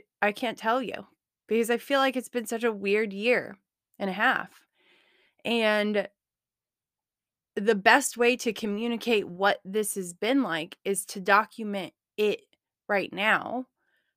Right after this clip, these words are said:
and take the time to do it because we're so, we're moving so quickly.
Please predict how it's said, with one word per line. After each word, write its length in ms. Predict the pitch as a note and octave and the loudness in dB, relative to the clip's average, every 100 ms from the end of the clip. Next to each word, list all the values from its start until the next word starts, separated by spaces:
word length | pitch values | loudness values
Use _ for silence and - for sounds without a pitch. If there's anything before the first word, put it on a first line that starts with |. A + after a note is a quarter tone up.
| _ _ _ _ _ _ _ _ | _ _ _ _ _ _ _ _
and 540 | A3+ A3 G3+ G3 G3 F#3 | -2 0 0 -2 -4 -6
take 240 | B3 B3 | 0 0
the 80 | A3+ | 0
time 300 | G3 A3 G#3 | -4 -4 -4
to 100 | F#3 | -4
do 180 | G3 G#3+ | -2 -2
it 180 | - - | -2 -8
because 480 | A3 G3+ G#3+ G3 - - _ _ _ _ _ _ _ _ _ | -10 -4 0 0 -2 -14 _ _ _ _ _ _ _ _ _
we're 180 | A3 C#4+ | 0 2
so, 720 | - - B3 A#3+ A#3+ A#3+ A#3 | 2 2 4 6 6 2 0
we're 180 | A#3 B3 | 4 4
moving 380 | A#3 C#4 A#3+ A3+ | 4 0 0 -4
so 380 | - B3 A#3 B3 | 0 4 4 2
quickly. 640 | - B3 - G#3+ F#3 F#3+ | 0 -2 0 -4 -2 -6